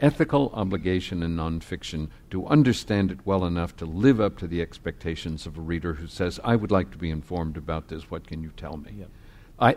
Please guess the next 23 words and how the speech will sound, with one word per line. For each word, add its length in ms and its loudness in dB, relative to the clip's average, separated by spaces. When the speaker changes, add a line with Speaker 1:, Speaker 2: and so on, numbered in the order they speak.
Speaker 1:
that 240 8
has 240 4
to 100 0
be 180 -4
a 60 -6
bankable 640 -2
relationship. 880 -8
But 120 4
in 120 10
order 240 10
for 180 2
me 200 8
to 140 0
do 480 4
that, 340 -2
I 160 4
have 340 4
to 100 -8
start 420 0
out, 400 0
um, 520 -4
in 140 2
ignorance. 680 0